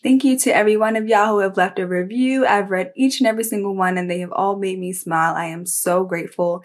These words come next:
If you haven't left a review yet, please go ahead and do so. They really help people find the show, and they're really encouraging for me when I'm having those days where I'm just like, "Oh, I just really need some encouragement." So definitely leave that review,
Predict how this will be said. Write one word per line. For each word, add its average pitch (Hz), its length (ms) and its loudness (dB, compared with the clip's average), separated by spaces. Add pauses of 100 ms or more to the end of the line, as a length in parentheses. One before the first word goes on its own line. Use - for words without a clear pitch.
(480)
If 202 120 -8
you 208 120 -2
haven't 208 340 2
left 214 200 0
a 208 60 -2
review 190 340 0
yet, 196 340 2
please 247 300 -6
go - 80 0
ahead 208 180 2
and 180 220 -2
do 185 180 -4
so. 180 460 0
They 175 240 0
really 190 280 0
help 196 200 -2
people 190 320 -4
find 170 300 -2
the 175 60 -6
show, 196 380 0
and 190 220 -2
they're 196 100 0
really 262 220 0
encouraging 185 520 -2
for 175 100 -6
me 175 160 -8
when 170 100 -4
I'm 180 100 -6
having 175 280 -2
those 170 180 -12
days 170 340 -8
where 170 120 -4
I'm 175 100 -6
just 180 220 -8
like, 170 320 -6 (520)
"Oh, 403 260 4
I 381 40 4
just 349 180 -4
really 294 200 4
need 269 160 6
some 262 160 6
encouragement." 196 800 0
So 175 340 2
definitely 190 680 0
leave 185 280 -4
that 175 220 -2
review, 214 680 -6